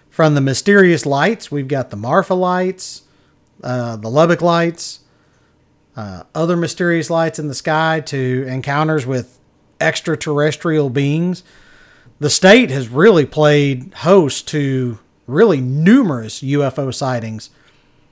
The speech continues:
that have left witnesses and investigators baffled. So U F Os have been on the scene for quite some time. <clears throat> Really since Roswell. Roswell was kind of the big,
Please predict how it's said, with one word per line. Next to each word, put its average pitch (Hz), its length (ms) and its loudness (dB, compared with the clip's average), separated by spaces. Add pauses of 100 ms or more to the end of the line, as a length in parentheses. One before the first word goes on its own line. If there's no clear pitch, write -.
(540)
that 143 140 0
have 127 120 -4
left 151 360 2
witnesses 156 720 0
and 135 140 -4
investigators 127 1000 -4 (500)
baffled. 147 460 0 (1700)
So - 140 0
U 240 240 8
F 320 140 6
Os 202 220 8
have 156 100 0
been 165 140 4
on 156 160 4
the 135 80 -4
scene 156 420 2
for 123 300 -4
quite 185 360 4
some 135 160 -4
time. 101 320 -12 (920)
<clears throat> 156 340 0 (140)
Really 247 280 6
since 139 300 -2
Roswell. 131 520 2 (320)
Roswell 175 480 4
was - 140 2
kind 175 220 2
of 127 60 -2
the 123 60 -4
big, 127 320 -2